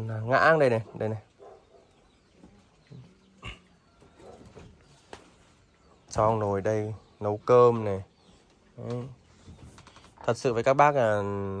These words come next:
các bác phải hiểu là nhà như này thì là tối mà muốn đi vệ sinh ấy thì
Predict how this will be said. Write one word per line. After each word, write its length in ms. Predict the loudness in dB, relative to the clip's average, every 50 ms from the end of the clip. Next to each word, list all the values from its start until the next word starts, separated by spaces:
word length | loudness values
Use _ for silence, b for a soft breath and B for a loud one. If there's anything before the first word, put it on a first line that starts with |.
| -10 -4 -2
các 100 | 0 2
bác 180 | 2 2 2
phải 100 | 0 -2
hiểu 220 | -2 0 0 -2 -2
là 100 | -2 -4
nhà 300 | -2 -2 0 0 0 0
như 160 | -2 -2 -2
này 260 | 0 0 0 0 -2 -6
thì 80 | -6 -8
là 120 | -8 -10 b b b b b b b b _ _ _ _ 0
tối 300 | 2 2 4 2 2 2
mà 440 | 2 2 4 4 2 2 0 -2 -4 -6 -8
muốn 440 | -10 -8 -6 -6 -4 -4 -4 -2 -2
đi 100 | -2 -2
vệ 180 | -2 -2 -4
sinh 320 | -2 -2 0 0 0 0 -2
ấy 80 | -4 -6 -10 -16 -20 -20 -18 -10 -8
thì 240 | -6 -4 -4 -6